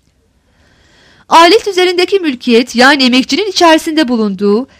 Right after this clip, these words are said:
ve alete kendisine ait gözüyle baktığı,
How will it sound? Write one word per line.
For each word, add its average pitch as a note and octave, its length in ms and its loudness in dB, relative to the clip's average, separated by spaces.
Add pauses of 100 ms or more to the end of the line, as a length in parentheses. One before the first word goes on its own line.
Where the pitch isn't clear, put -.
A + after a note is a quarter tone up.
(120)
ve C4 100 2
alete C4 480 2
kendisine E4 500 -2
ait D4+ 280 2
gözüyle A#3+ 440 0
baktığı, G#3+ 600 -2